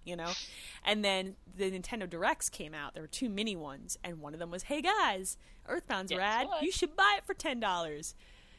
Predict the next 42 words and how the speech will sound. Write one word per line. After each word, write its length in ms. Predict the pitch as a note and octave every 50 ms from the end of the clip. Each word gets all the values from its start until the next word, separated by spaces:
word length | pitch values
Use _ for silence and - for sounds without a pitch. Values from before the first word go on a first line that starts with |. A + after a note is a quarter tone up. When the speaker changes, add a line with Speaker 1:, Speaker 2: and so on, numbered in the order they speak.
| - - - -
Speaker 1:
Yes, 180 | - F3+ - -
you 60 | F3
should. 360 | - - - F3 D3+ C#3 - - - - - - - - - -
If 120 | - - -
you 80 | G#3 -
own 160 | - A#3 B3
a 60 | B3+ B3
Wii 280 | - A3+ A3 G#3 G3
Speaker 2:
If 40 | G#3
Speaker 1:
U. 60 | F#3 G#3
Speaker 2:
I, 160 | G#3 G#3+ G#3 -
yeah, 220 | - F#3 F3+ F3 F3
if 80 | G#3+
I 80 | A#3 A#3
had 140 | C4+ E4+ F#4
a 40 | G4
Wii 180 | E4+ F4+ F4 D#4+
U, 160 | E4+ F#4 F4+
I 160 | A3 E3 E3
would 120 | E3+ F3+ F#3+
Speaker 1:
I 20 |
Speaker 2:
get 160 | F3+ G#3 F#3+
Speaker 1:
know. 60 | G3 -
Speaker 2:
it. 60 | -
Speaker 1:
If 140 | F#3+ G#3+ -
you 60 | C4 D4
Speaker 2:
Um, 40 | B3+
Speaker 1:
have 180 | D4+ C4+ C4+
a 40 | C4
Speaker 2:
and 80 | B3+ B3+
Speaker 1:
Wii 60 | C4
Speaker 2:
I, 60 | C#4 D#4+
Speaker 1:
U. 140 | F4+ G#4+ F#4
Speaker 2:
I 100 | C#4+ D4+
will 180 | D#4 D4 D4 C#4+
have 240 | D4 D4+ B3+ A3 F#3
one 140 | G3 F#3
eventually, 480 | F3+ E3 E3 D#3+ D3+ - D#3 D3 C#3+ C#3+
so 220 | D3 - D#3 C#3+ C#3 C#3 C#3+ C#3+ -
when 120 | F3 E3+ E3+
I 100 | E3 E3
do. 280 | D3+ C3+ B2 C#3 E3